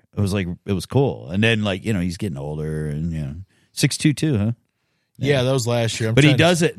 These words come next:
Speaker 1: He, he does put, he does put tennis shoes on.
Speaker 2: Oh, you know,
Speaker 1: Running
Speaker 2: he, yeah,
Speaker 1: shoes.
Speaker 2: he gets ready for it now.
Speaker 1: He, yeah, but, like, he, he st-, every year he did it in his suit. He just put the, at first, he, he would just put running shoes on.
Speaker 2: Yeah.
Speaker 1: Yep.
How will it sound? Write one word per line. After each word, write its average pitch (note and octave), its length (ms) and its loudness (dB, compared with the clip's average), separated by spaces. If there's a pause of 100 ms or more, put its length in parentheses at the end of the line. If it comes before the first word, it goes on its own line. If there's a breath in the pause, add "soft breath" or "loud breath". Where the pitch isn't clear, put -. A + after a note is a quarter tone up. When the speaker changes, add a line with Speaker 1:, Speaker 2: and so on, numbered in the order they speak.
(100)
Speaker 1:
He, A2+ 260 0
he C#3+ 180 6
does G3 240 4
put, - 300 0 (340 soft breath)
he C3+ 120 2
does D#3+ 200 6
put E3+ 180 2
tennis E3+ 280 4
shoes G#2 220 2
on. E2+ 380 0 (340)
Speaker 2:
Oh, D#3 80 8
you C#3 120 6
know, C3 100 4
Speaker 1:
Running B2 240 6
Speaker 2:
he, A#2+ 120 0
yeah, A#2+ 120 4
Speaker 1:
shoes. F#2 80 2
Speaker 2:
he B2+ 80 6
gets C3+ 180 4
ready A2 240 2
for F2 220 -4
it D#2+ 60 -6
now. F2+ 140 -2
Speaker 1:
He, C#3 220 6
yeah, B2+ 300 4
but, E2+ 260 0
like, A#2+ 160 4
he, B2+ 320 4
he A#2 180 2
st-, - 300 -6
every D#3 300 4
year E3 180 6
he A#2 80 0
did C#3+ 200 2
it C#3 120 0
in F#2+ 60 -10
his F#2 120 -4
suit. A#2 380 2 (640)
He C#3 120 4
just B2 220 2
put C3 200 4
the, G2 400 2 (120)
at G2 160 -4
first, C3+ 400 0
he, G2+ 160 0 (100)
he G#2 140 -2
would G2+ 80 -2
just E2+ 160 -6
put F#2+ 160 -2
running G2 260 0
shoes B1+ 260 -10
on. A#1+ 200 -16
Speaker 2:
Yeah. B2+ 240 2 (420)
Speaker 1:
Yep. F2+ 220 0